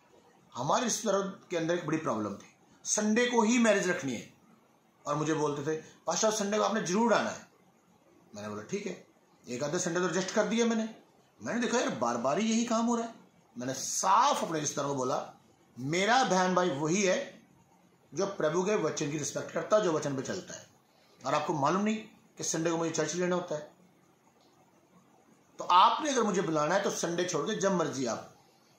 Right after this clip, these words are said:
marriage रखिए तो मैं आऊँगा।" तो आप भी ये बात बोल सकते हो भाई, आप क्यों नहीं बोल सकते?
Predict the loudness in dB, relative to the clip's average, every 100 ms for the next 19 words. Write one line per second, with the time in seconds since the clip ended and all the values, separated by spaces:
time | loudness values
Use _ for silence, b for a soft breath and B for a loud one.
0 | -14 -6 -4 -4 -6 -4 -2 -2 -2 -2
1 | -6 -10 _ _ _ -8 -4 -2 0 0
2 | -2 -2 -4 -6 -4 -2 -2 -2 -14 _
3 | _ _ _ _ _ -6 -4 -2 -2 0
4 | -2 -4 -12